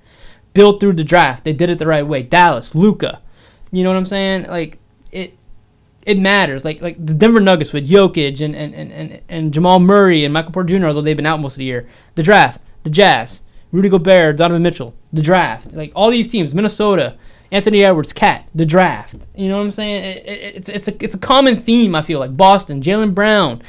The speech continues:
Jason Tatum, the draft. Philadelphia, Joel Embiid, the draft.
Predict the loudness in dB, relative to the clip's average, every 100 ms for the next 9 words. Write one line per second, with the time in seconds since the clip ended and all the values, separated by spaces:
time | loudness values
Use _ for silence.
0 | -16 -2 0 0 2 4 6 4 -4 -14
1 | -6 -2 0 0 0 -2 -6 -10 -2 2
2 | 2 2 0 -6 -8 -16 -20 _ _ -4
3 | 4 6 6 4 2 0 -4 -8 -4 0
4 | 2 2 -2 -12